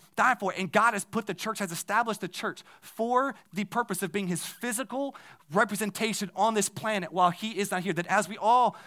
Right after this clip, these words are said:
come, come together and be the body of Christ, we actually corporately go and show,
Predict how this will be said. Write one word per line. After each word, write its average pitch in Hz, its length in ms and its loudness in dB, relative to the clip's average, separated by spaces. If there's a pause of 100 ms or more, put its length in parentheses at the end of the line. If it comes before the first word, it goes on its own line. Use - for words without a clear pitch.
(100)
come, 226 420 2
come 220 420 2 (140)
together 196 800 0 (160)
and 190 120 -2
be 220 140 0
the 190 120 4
body 208 480 6
of 190 240 4
Christ, 214 440 2
we 220 180 -4
actually 226 460 0
corporately 202 540 0 (220)
go 233 240 6
and 208 120 0
show, 254 380 0